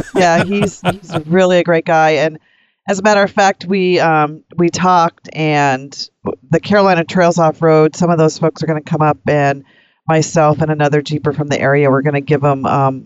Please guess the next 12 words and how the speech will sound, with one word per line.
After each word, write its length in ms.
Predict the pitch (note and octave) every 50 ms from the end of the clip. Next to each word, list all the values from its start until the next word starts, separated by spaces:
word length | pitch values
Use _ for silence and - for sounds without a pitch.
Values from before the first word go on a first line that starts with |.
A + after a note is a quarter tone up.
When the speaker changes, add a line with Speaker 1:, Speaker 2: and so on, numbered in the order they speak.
| _ _ -
Speaker 2:
a 80 | D#3 D#3
Jeep 340 | D3 - G#3+ A3 - - F#3+
ride 360 | G3 F3+ E3 D#3+ D#3+ D#3 -
in 320 | - - D#3+ D#3 D3 C#3+
Roush 380 | - - E3 D#3 D3+ D3+ - -
Creek. 320 | - - F#3 F3+ F3 - F3
And 80 | D#3
unfortunately, 1200 | D#3+ D#3 D3+ _ _ - B3+ A#3+ A#3 A#3+ - - A3+ G#3 A3+ A3+ F#3+ E3+ G#3+ G#3+ G#3 G#3 G3+ G3+ F#3+ - - _ _ _ _ _ _ -
Rick 380 | - D#3 D#3 E3+ F3+ E3+ - -
has 340 | - - F#3 F3+ F3+ E3 E3
a 100 | E3+ D#3+
wedding 560 | D3 C#3+ D#3 D3 C#3+ D3 C#3+ B2 A2+ A#2+ G#2